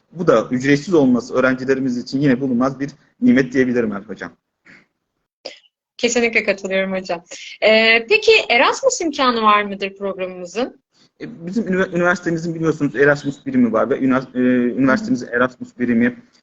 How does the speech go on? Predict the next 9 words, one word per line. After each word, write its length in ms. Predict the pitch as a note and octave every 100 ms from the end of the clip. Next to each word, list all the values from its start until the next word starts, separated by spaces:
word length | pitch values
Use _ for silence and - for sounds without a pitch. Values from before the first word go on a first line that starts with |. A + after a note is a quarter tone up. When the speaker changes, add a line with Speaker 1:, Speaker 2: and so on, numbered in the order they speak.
| _
Speaker 1:
e, 440 | A2 A2 A2 G#2 -
her 480 | - D3 D3+ A#2+ A2+
bölümle 360 | B2+ C3+ B2+
il-, 240 | A#2 A2+ -
ilgili 500 | A2+ A2 A2 A2+ A#2 _ _ _
farklı 240 | C3+ D3
üniversitelerle 640 | C#3 C3 B2+ C3 B2+ B2 B2
anlaşmaları 600 | A#2+ A#2+ - B2 B2 C#3+
mevcut. 420 | C3+ A2 F#2+